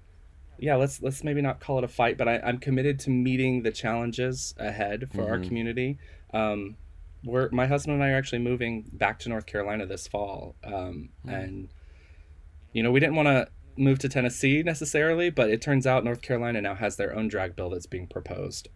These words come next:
Speaker 1: You know, who
Speaker 2: Mm-hmm.
Speaker 1: knows where that will go. I hope, hope it won't pass, but there's a chance it could. So I could be moving into a state where, where my, my chosen profession now is gonna be something I have to, like,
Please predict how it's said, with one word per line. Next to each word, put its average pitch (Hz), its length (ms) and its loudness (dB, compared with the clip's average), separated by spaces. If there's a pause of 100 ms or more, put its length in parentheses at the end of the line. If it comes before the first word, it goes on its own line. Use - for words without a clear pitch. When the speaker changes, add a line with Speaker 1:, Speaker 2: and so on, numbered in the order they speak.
(140)
Speaker 1:
You 107 120 -8
know, 90 160 -8
who 101 80 -8
Speaker 2:
Mm-hmm. 95 240 -2
Speaker 1:
knows 110 220 -2
where 107 100 2
that 95 180 -2
will 92 100 -4
go. 95 320 -2
I 85 80 -2
hope, 104 180 -6 (120)
hope 101 180 -4
it 95 100 -2
won't 98 180 -6
pass, 92 380 -6
but 92 280 -4 (500)
there's 107 160 -4
a 139 40 0
chance 147 280 -2
it 113 80 -8
could. 214 260 4
So 107 100 0
I 107 60 2
could 190 200 6
be 151 120 4
moving 113 260 2
into 110 260 2
a 98 80 2
state 104 280 0
where, 107 160 0 (100)
where 98 200 -4
my, 95 380 -4 (240)
my 98 180 -6 (360)
chosen 110 440 -4
profession 98 480 -4
now 95 380 -4
is 95 240 -6
gonna 92 220 -10
be 92 340 -10 (640)
something 95 400 -8
I 90 60 -2
have 95 240 -6
to, 90 140 -10
like, 87 280 -8